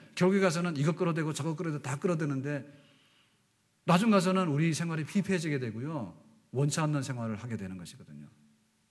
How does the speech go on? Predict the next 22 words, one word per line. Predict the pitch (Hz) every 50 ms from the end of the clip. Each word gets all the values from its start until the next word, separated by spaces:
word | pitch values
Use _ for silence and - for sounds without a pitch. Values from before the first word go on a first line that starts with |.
| _ _
그래서 | - 139 135 123 139
성도와의 | 127 - 156 156 151 147 139 120 113 113 113
좋은 | 113 - 113 113 113 110
교제, | 104 101 92 - 95 85 76 - - _ _ _ _ _ _ _ _ _ _ _ _ _ _ _ _ _ _ _ _
특히나 | - 185 165 - 185 170 165 156 139
하나님 | 127 180 185 180 180 175
앞에서 | 151 123 143 131 - 135 117 117 131 139 120 95 - - - - - _ _ _ _ _ -
예배라고 | 113 131 143 143 175 185 180 180 170 170
하는 | 156 147 147
것은요, | 135 117 131 104 101 110 147 175 143 101 80 - - - _ _ -
우리 | 143 147 156 190 185
영혼이 | 156 131 131 147 156 156
잘 | 147 120 113 127
되는 | 135 151 143 143
데 | 139
있어서 | 135 120 135 127 - 131
이거는 | 123 113 131 135 131
생명입니다. | 131 - 185 196 202 208 190 180 175 190 - - 98 110 - - _ _ _ _ _ _ _ _ _ _ _ _ _ _ _ _ _ _ _ _ _ - - - - - - _
예배를 | 131 151 165 175 185 196 202 196 196 185 180 190 190 185 160 -
존중히 | 156 156 160 156 175 170
여기지 | 156 151 151 156
못하면 | 143 120 104 - 120 117 120 117 107 113 131 131 113 98 87 82 76